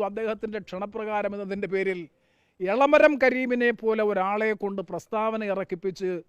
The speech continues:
മതപരമായ ചേരിതിരിവിനും മതപരമായിട്ടുള്ള ധ്രുവീകരണത്തിനും ന്യൂനപക്ഷ സ്വാധീനത്തിനും വഴിയൊരുക്കുന്ന ഇത്രയും നിലവാരമില്ലാത്ത ഈ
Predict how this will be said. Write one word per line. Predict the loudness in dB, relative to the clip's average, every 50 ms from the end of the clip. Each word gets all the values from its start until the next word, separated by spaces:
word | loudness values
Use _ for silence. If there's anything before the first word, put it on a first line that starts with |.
| _ _ _ _ _ _ -12
മതപരമായ | -2 0 0 2 2 2 4 4 4 4 4 2 2 2 2 2 0 0 0
ചേരിതിരിവിനും | 0 2 2 2 0 -2 -4 -4 -6 -2 -2 -2 -2 -2 -4 -4
മതപരമായിട്ടുള്ള | -4 -4 -4 -4 -4 -4 -4 -4 -2 -2 -2 -2 -4 -6 -6 -8 -8 -8 -6 -8 -6
ധ്രുവീകരണത്തിനും | -10 -8 -6 -6 -6 -4 -2 -2 -4 -2 -4 -6 -6 -6 -8 -8 -8 -10 -14 _ _ _ _ _ _ _ _ _
ന്യൂനപക്ഷ | -6 -2 2 4 4 4 4 2 -2 -2 -2 -2 -2 -2 -2
സ്വാധീനത്തിനും | -4 -2 0 0 0 0 -2 -4 -4 -6 -6 -6 -6 -6 -6 -4 -2
വഴിയൊരുക്കുന്ന | -2 -2 0 0 0 0 2 0 -2 -4 -4 -6 -4 -4 -4 -4
ഇത്രയും | -6 -10 _ _ -2 0 0 2 0 0 0 0
നിലവാരമില്ലാത്ത | 0 0 2 2 2 0 0 -2 -4 -4 -4 -4 -4 -2 -4 -4
ഈ | -4